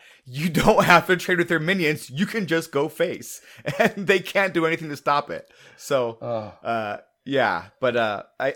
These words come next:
Speaker 1: I, I enjoyed that. And I also <laughs> wa-, I'm just gonna pretend in my mind that he typoed "for anyone wandering." <laughs>
Speaker 2: Yeah,
Speaker 1: 'Cause
Speaker 2: yeah.
Speaker 1: it just makes it even more fun.
Speaker 2: Well, my favorite part of this segment of your podcast is honestly,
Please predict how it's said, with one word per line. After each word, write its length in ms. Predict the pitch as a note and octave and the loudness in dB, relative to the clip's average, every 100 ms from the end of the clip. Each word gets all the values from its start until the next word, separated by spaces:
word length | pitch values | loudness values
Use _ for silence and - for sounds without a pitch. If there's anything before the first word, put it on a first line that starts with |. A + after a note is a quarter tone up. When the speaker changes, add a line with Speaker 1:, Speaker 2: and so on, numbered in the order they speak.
| - | 2
Speaker 1:
I, 260 | C#3+ C#3+ C#3 | 2 2 0
I 60 | C#3+ | 0
enjoyed 420 | C#3+ B2+ B2+ A#2 | 0 -2 -2 -2
that. 160 | A2+ A2+ | -4 -4
And 60 | C#3+ | 2
I 100 | E3 | 6
also 320 | F3 - - | 6 4 4
<laughs> 60 | F3 | 4
wa-, 240 | - - | 2 -2
I'm 160 | D3+ F3+ | 0 0
just 160 | G3 | 0
gonna 140 | - D#3+ | 0 0
pretend 400 | - C#3+ - C3 | 0 -4 -2 -2
in 60 | B2 | -2
my 100 | A2+ | -2
mind 440 | G#2+ G#2 A#2+ B2+ | -2 -4 -6 -4
that 240 | A#2 A2+ - - _ | -2 -2 -6 -20 _
he 180 | - - | -10 -4
typoed 480 | D#3 D3 D3+ D3+ | 0 2 2 0
"for 220 | D3 D#3 C#3+ | 0 -2 0
anyone 360 | C#3+ C#3 C3 C3 | -2 0 -2 2
wandering." 600 | B2 A#2+ C3 D#3 B2+ B2 _ | 2 2 0 0 -2 -4 _
<laughs> 120 | - | -8
Speaker 2:
Yeah, 220 | C#3+ B2 G#2 | 2 4 6
Speaker 1:
'Cause 200 | G#2+ - | 2 4
Speaker 2:
yeah. 220 | D3+ B2 - - | 4 4 -2 -12
Speaker 1:
it 60 | |
just 240 | C#3+ E3 - | -8 -8 -6
makes 240 | C#3+ - | -8 -8
it 60 | - - | -12 -6
even 220 | D#3+ C#3 | -4 -2
more 180 | A#2 G#2 | -2 -4
fun. 220 | - F#2+ | -6 -2
Speaker 2:
Well, 100 | F3+ | 0
my 160 | F#3+ E3+ | 2 0
favorite 400 | E3+ G3 C4+ - | 2 0 2 0
part 200 | F#3 F3 | 4 6
of 140 | E3+ C3 | 4 4
this 240 | C3+ - | -2 -2
segment 360 | C3+ B2 C3+ A#2 | -2 0 0 -2
of 100 | A2 | -2
your 100 | A#2 | -2
podcast 560 | A#2+ A#2 A#2+ A2 G#2 - | 0 0 0 -2 -4 -4
is 120 | A#2+ | -4
honestly, 500 | C3 C#3 C#3 C#3 | -2 -2 -2 -4